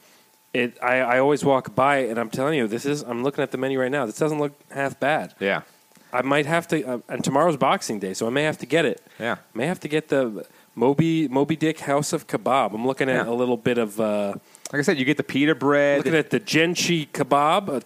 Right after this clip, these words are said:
Speaker 1: chunks of beef marinated. I'm looking
Speaker 2: Yeah.
Speaker 1: at
Speaker 2: I would get the
Speaker 1: joji
Speaker 2: chicken. The
Speaker 1: keba-,
Speaker 2: ch-, the chi-, the,
Speaker 1: kebab.
Speaker 2: the chicken one is the best because I actually went to, or I tried out.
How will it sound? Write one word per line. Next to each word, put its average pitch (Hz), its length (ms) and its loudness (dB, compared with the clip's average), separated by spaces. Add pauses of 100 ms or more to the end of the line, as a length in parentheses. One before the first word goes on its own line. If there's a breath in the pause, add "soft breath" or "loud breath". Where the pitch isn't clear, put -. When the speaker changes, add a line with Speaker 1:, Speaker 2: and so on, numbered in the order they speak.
Speaker 1:
chunks 147 320 0
of - 120 -6
beef 160 280 -2
marinated. 156 640 0
I'm 120 140 -2
looking 120 260 -2
Speaker 2:
Yeah. 110 100 0
Speaker 1:
at 107 100 -2 (400 loud breath)
Speaker 2:
I 117 100 4
would 151 60 4
get 165 100 2
the 147 60 6
Speaker 1:
joji 156 520 2
Speaker 2:
chicken. 151 200 -6
The 123 60 0
Speaker 1:
keba-, 147 100 2
Speaker 2:
ch-, - 100 -4
the 139 140 2
chi-, 156 60 0
the, 147 120 2
Speaker 1:
kebab. 143 260 0
Speaker 2:
the 139 80 -2
chicken 165 420 -2
one 127 140 0
is 104 120 -2
the 104 80 -6
best - 320 0
because 101 380 0 (340 loud breath)
I 131 140 4
actually 143 380 0
went 127 380 0
to, 117 340 2
or 113 100 4
I 107 60 2
tried 135 380 2
out. 113 320 2